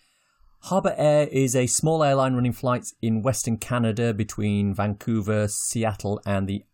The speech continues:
islands and inlets in that area. They run only seaplanes, and they converted a, a de Havilland D H C two Beaver to run on a seven hundred fifty horsepower,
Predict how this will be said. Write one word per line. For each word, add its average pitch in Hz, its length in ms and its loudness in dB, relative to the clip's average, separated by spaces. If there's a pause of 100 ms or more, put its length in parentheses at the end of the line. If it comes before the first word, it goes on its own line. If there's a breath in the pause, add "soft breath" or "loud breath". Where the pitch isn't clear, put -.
(140)
islands 104 480 0
and 101 100 -6
inlets 98 380 -2
in 92 120 -4
that 113 200 -4
area. 90 380 -2 (540 soft breath)
They 123 200 2
run 127 320 2
only 165 280 2
seaplanes, 123 840 -2
and 117 100 2
they 113 80 2
converted 110 520 0
a, 104 240 0
a 104 240 0
de 104 140 0
Havilland 131 580 0
D 139 280 2
H 120 240 0
C 120 280 -2
two 117 340 0
Beaver 107 480 0
to - 180 -4
run 107 300 0 (140)
on 104 160 0
a 104 140 0
seven 135 260 0
hundred 113 320 2
fifty 104 240 -6
horsepower, 123 720 -2